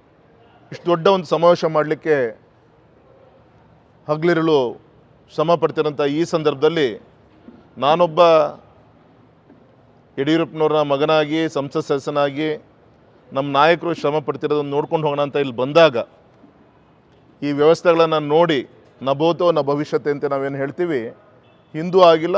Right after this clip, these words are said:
ಮುಂದೂ ಕೂಡ ಆಗಲ್ಲ. ಆ ರೀತಿಯಂಥ ಒಂದು ವಿಶೇಷವಾದಂಥ ಒಂದು ಈ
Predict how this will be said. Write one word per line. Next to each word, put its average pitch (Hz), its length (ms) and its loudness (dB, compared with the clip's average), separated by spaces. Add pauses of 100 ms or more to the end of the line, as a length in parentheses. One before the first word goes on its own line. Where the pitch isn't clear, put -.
(120)
ಮುಂದೂ 156 180 -6
ಕೂಡ 156 160 0 (140)
ಆಗಲ್ಲ. 147 240 2
ಆ 117 180 4 (100)
ರೀತಿಯಂಥ 175 380 -2 (120)
ಒಂದು 147 120 -8 (100)
ವಿಶೇಷವಾದಂಥ 143 580 -4 (120)
ಒಂದು 143 180 -6 (1300)
ಈ 147 120 -2